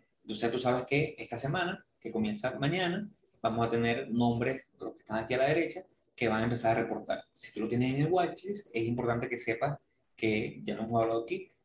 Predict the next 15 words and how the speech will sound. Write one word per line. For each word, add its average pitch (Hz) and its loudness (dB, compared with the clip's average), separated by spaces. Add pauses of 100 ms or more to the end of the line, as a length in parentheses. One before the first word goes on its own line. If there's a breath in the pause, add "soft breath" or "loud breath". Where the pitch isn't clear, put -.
ni 120 2
el 117 2
día 139 4
antes, 151 0
ni 131 4
el 117 2
día 120 0
después, 131 0
ni 123 4
el 117 2
día 131 4
durante, 139 0 (720)
hacemos 113 -6
trading 113 0
con, 104 -8